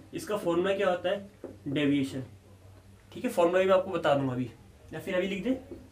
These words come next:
D equal में X minus ए होता है मेरे पास, इसका formula जब मैं यूज़ करूँगा तब आपको और अच्छे से बता दूंगा। और कोई चीज़? एक्स बार, एच क्या है?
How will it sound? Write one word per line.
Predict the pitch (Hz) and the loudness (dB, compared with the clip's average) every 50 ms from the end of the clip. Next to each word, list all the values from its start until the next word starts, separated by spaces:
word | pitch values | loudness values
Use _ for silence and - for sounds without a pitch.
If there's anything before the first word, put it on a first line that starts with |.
| - - 143 | -16 -10 -6
D | 160 185 | -4 -4
equal | 196 190 - - 190 - | -4 -6 -6 -6 -4 -4
में | 202 196 190 - | -2 -4 -4 -4
X | 160 185 185 - - - - 175 | -4 -6 -6 -6 -8 -12 -8 -6
minus | 165 160 156 156 165 170 170 - - - - - - | -2 0 0 0 -2 -4 -6 -10 -16 -20 -20 -12 -8
ए | 156 156 147 | -6 -4 -4
होता | 135 131 - 135 | -4 -4 -4 -6
है | 131 | -6
मेरे | 127 123 123 127 | -6 -6 -8 -10
पास, | - 127 127 - - - - - - - - - - - - - - | -12 -12 -14 -14 -16 -20 -20 -18 -18 -18 -18 -20 -20 -20 -20 -14 -12
इसका | 156 156 - 139 | -10 -8 -8 -6
formula | - 165 156 156 170 185 196 | -4 -2 0 2 2 2 2
जब | 196 202 196 | 2 0 0
मैं | 208 - | 0 0
यूज़ | 151 156 165 165 165 | 2 2 2 2 2
करूँगा | 175 170 175 185 | 0 -2 -2 0
तब | 180 175 165 | 0 0 0
आपको | 160 165 170 165 | 0 2 2 4
और | 156 | 4
अच्छे | 151 147 - 139 | 2 0 -2 -6
से | 135 | -4
बता | 135 135 135 131 127 120 | -4 -4 -4 -4 -4 -4
दूंगा। | 123 123 123 127 - - - - - - - - - - - - | -6 -6 -8 -8 -12 -14 -20 -20 -20 -20 -20 -20 -20 -14 -6 -2
और | 170 180 190 190 | 0 0 0 2
कोई | 196 202 208 | 0 0 0
चीज़? | - 208 220 226 - - - - - - - - - - - - - - - - - - - - - - - | 0 0 -2 -2 -2 -8 -12 -16 -20 -20 -20 -20 -20 -20 -20 -20 -20 -20 -20 -20 -20 -20 -20 -20 -14 -6 -4
एक्स | 160 160 160 - | -4 -2 -2 0
बार, | 185 196 196 - | 0 0 2 4
एच | 190 208 214 208 - | 4 4 4 4 2
क्या | 254 220 220 | 2 4 2
है? | 233 220 - - | 2 0 -4 -10